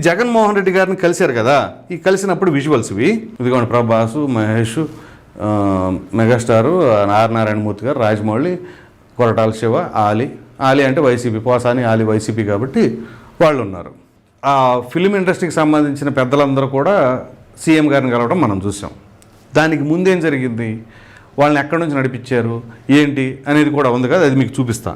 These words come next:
ఇదిగో చూడండి, ఇదిగో చూడండి, వాళ్ళు నడుస్తున్నారు కదా, నడుచుకుంటూ వెళ్తున్నారు.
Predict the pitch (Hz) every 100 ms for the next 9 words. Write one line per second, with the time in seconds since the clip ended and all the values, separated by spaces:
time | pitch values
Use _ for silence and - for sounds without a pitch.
0 | - 131 120 117 127 101 98 180 208 -
1 | - - - - 139 131 131 151 131 101
2 | - - _ _ _ _ _ _ _ _
3 | _ _ _ _ _ _ 139 147 151 180
4 | 202 185 170 180 240 220 - - 135 143
5 | 147 165 160 156 185 143 131 131 104